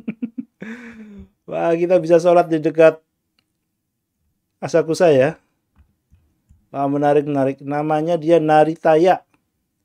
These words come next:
Ini ada logo mark halal ini. <laughs> Kuenya ada, ada logonya. <laughs> Logo halal.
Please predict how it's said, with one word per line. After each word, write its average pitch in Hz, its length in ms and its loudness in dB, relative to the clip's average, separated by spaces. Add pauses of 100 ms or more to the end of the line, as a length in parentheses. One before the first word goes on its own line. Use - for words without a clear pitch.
Ini 214 160 -4
ada 143 160 4
logo 139 320 4
mark 139 320 0
halal 131 480 4
ini. 98 240 -10 (640)
<laughs> 190 180 -6
Kuenya 180 380 0
ada, 165 180 6 (520)
ada 160 580 4 (380)
logonya. 160 640 2 (600)
<laughs> - 680 -20
Logo 147 300 -2
halal. 143 640 2